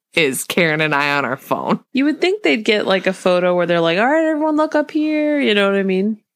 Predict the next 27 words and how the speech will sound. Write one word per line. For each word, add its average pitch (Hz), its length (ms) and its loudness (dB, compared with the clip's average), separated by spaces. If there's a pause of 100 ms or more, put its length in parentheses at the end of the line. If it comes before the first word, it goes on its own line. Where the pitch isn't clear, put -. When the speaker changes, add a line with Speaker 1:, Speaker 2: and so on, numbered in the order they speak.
(100)
Speaker 2:
But 156 300 -2
Speaker 1:
No. - 120 -12 (440)
Speaker 2:
guess 165 220 -4
not. 151 60 0
Speaker 1:
Nope. 175 480 -2 (420)
Not 170 240 0
at 165 100 -2
all. 120 360 -2 (520)
Speaker 2:
No. 202 60 2
Speaker 1:
Um, 185 560 0
let's 196 200 -2
see. 165 360 0
I 175 340 0
co-hosted 233 800 0
on 190 340 0
the 185 80 -2
Geek 196 220 -6
to 214 100 -4
Geek 185 180 -6
podcast, 180 840 -2 (260)
uh, 147 500 -4 (240)
which 185 220 0
feels 180 260 0
like 165 140 0
forever 175 400 0
ago 175 320 0
because, 156 960 -4